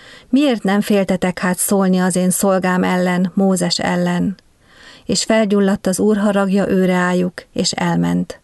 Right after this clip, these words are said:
És a felhő is eltávozott a sátor felül,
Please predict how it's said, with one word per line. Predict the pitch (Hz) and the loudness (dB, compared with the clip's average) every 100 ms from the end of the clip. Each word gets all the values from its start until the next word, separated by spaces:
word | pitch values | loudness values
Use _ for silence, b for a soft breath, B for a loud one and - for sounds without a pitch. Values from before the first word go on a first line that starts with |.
| _ B B B B | _ B B B B
És | 208 - | -2 0
a | 226 | 2
felhő | 262 240 214 | 2 2 2
is | 202 196 | 2 0
eltávozott | - 190 196 185 185 180 185 190 | 0 0 0 0 0 0 -2 -2
a | |
sátor | - 185 185 190 180 | -2 0 0 -2 -2
felül, | - 190 190 196 | -2 0 2 0